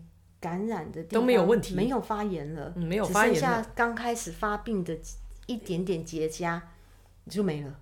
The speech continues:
Speaker 1: 然后我还愣住了，
Speaker 2: 然后还跟他讲说，
Speaker 1: 诶？
Speaker 2: “你可以，
Speaker 1: And then？”
Speaker 2: 可以一年后吗？
Speaker 1: 没有，他就，对，他就叫我，“哦，电脑断层还是要一年追踪一次，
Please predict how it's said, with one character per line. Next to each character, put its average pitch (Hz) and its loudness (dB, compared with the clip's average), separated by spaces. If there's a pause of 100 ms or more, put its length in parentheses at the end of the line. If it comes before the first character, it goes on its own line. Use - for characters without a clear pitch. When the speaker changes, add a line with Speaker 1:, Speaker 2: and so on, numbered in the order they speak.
(880)
Speaker 1:
然 190 0
后 208 4
我 - 2
还 165 0
愣 190 2
住 190 0
了， - 0
Speaker 2:
然 180 6
后 208 10
还 196 10
跟 190 6
他 196 8
讲 170 2
说， 185 4
Speaker 1:
诶？ 185 2
Speaker 2:
“你 160 0
可 185 8
以， 180 8
Speaker 1:
And - 0
then？” 214 2
Speaker 2:
可 196 8
以 202 12
一 233 6
年 170 6
后 190 6
吗？ 156 2
Speaker 1:
没 180 2
有， 185 4
他 208 4
就， 220 2
对， 233 10
他 233 6
就 240 2
叫 226 6
我 113 -2 (640)
，“哦， 202 2
电 269 -2
脑 180 0
断 208 2
层 185 -2
还 175 -2
是 226 -2
要 214 0
一 220 0
年 165 -2
追 185 -2
踪 180 -4
一 165 -4
次， 170 -4